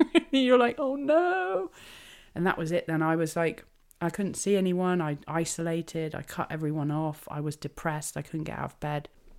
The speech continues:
Then, then began the next chapter of my healing, but I was definitely back in what we might call this three D reality. And it was very boring in comparison, I will say that for sure.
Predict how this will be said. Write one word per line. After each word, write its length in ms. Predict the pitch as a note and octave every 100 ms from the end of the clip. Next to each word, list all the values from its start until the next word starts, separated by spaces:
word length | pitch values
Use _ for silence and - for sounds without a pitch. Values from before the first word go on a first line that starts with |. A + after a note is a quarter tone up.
| - -
Then, 260 | F3 F3
then 200 | E3 E3+
began 360 | D#3 D3 D3+ C#3+
the 80 | C#3+
next 320 | D3+ - -
chapter 440 | - D3+ - D3
of 140 | C#3 D3
my 160 | C#3
healing, 540 | C3 C#3 D3+ C#3 C#3+ C3+
but 260 | C3+ - -
I 80 | D#3+
was 140 | D#3
definitely 440 | - D#3+ - - D3
back 380 | D#3 C#3+ -
in 240 | C#3 C#3 -
what 240 | D#3+ D3+
we 160 | D3+ D3
might 260 | D3 D3 -
call 220 | D#3+ C#3
this 580 | C3 C3 D3 - - -
three 360 | - D3+ D3 C#3
D 200 | C#3 C3+
reality. 760 | C3 C3+ C3+ C3 - - B2+ - - - -
And 100 | C#3
it 60 | C#3
was 120 | C#3
very 480 | C3 D3+ D#3 C#3+ C3+
boring 440 | C#3+ C#3 C3+ B2
in 180 | B2 B2
comparison, 680 | C3+ C3+ C3+ C3 B2 - A#2+
I 100 | B2+
will 260 | C3+ D3 D3
say 280 | - D3
that 260 | D3 E3 -
for 100 | E3
sure. 440 | - F#3+ A#3 C#4+